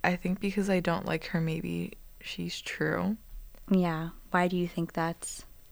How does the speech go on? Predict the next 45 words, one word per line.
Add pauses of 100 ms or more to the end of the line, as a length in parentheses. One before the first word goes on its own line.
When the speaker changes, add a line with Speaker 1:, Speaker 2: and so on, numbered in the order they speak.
(1080)
Speaker 2:
the
case
of
you
not (380)
liking
her
and
it
potentially
being
true? (340)
Speaker 1:
Well,
because,
okay,
so
I
work,
I, (180)
all
I
did
today
was (140)
go
to
work,
so
I'm
feel,
it's
like
a
very
baby
thing.
Speaker 2:
Yeah. (300)
Speaker 1:
But
I'm
thinking
because
I
was
just,
like,